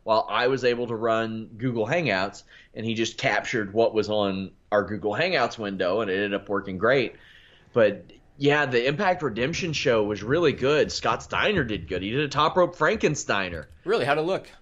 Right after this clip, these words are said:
Speaker 1: It looked pretty good. Uh, didn't agree with D J Z doing one in the next match right after that. That
Speaker 2: Oh,
Speaker 1: should have,
Speaker 2: really?
Speaker 1: an agent should have said something about that. Brian
Speaker 2: Yeah.
Speaker 1: Cage looked good. There, there were a few slips and botches here and there, but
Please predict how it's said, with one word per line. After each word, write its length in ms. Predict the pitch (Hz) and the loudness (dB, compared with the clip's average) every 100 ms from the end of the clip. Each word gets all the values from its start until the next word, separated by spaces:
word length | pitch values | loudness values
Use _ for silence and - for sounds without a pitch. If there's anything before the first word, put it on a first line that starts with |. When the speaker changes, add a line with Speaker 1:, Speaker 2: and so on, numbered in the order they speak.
| - | -4
Speaker 1:
It 160 | 131 | 0
looked 320 | 131 147 147 - | 4 2 0 -4
pretty 180 | 170 | -4
good. 400 | 147 190 233 208 | 0 2 2 2
Uh, 300 | 160 139 127 | 4 4 2
didn't 380 | 127 147 147 135 | 0 -4 -6 -8
agree 280 | 117 131 147 | -10 -4 -2
with 160 | 143 139 | -2 0
D 140 | 143 | 0
J 220 | 143 139 | 4 2
Z 180 | 131 190 | 2 0
doing 280 | 165 147 139 | 2 2 2
one 200 | 131 143 | 0 0
in 60 | 131 | -2
the 60 | 110 | -2
next 320 | 127 135 - | -2 -2 -4
match 340 | 135 135 - | -2 -2 0
right 160 | 139 120 | 0 2
after 300 | 143 175 139 | 0 -2 -2
that. 360 | 101 123 - 117 | 0 -2 -4 -4
That 160 | 123 - | -4 0
Speaker 2:
Oh, 280 | 131 147 | 0 2
Speaker 1:
should 80 | 147 | 0
have, 100 | 139 | -2
Speaker 2:
really? 560 | 107 117 139 151 107 98 | -2 -4 -4 -4 -4 -2
Speaker 1:
an 180 | 123 127 | -2 2
agent 380 | 135 139 135 | 0 0 -8
should 140 | 143 127 | -8 -8
have 100 | 113 | -6
said 280 | 151 123 117 | -4 -6 -4
something 440 | 123 120 120 113 | -8 -4 -6 -2
about 240 | 110 101 | 0 0
that. 320 | 147 139 131 - _ _ | 0 0 -2 -8 _ _
Brian 380 | 123 120 110 98 | 0 0 0 -2
Speaker 2:
Yeah. 60 | |
Speaker 1:
Cage 320 | 123 139 139 131 | 0 0 0 -2
looked 260 | 139 135 | -2 -2
good. 260 | 139 135 139 | -2 -2 2
There, 180 | 214 190 | 2 6
there 140 | 226 | 6
were 100 | 208 | 4
a 40 | |
few 200 | 170 190 | 2 -4
slips 480 | 170 - 156 156 156 | -4 0 2 2 0
and 140 | 143 127 | -2 2
botches 400 | 120 127 143 123 | 2 2 -4 -6
here 200 | 131 110 | -2 -2
and 120 | 101 | -2
there, 260 | 110 107 117 | -2 -2 -2
but 300 | 113 95 | -4 -4